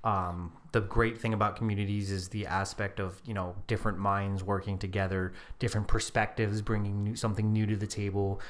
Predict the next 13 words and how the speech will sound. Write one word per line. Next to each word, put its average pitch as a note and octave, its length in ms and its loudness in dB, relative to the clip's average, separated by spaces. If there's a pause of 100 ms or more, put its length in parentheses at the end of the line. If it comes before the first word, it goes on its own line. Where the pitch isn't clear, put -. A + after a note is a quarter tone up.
(180)
different A2 420 0
areas A2 360 2
of G2+ 120 0
expertise. G#2+ 680 0
You G#2+ 100 2
know, G#2 60 4
you A#2 160 6
and G#2+ 80 2
I G#2+ 140 2
kinda G#2 200 2
talked G#2 260 2
about, G2 180 0
like, G2+ 180 -2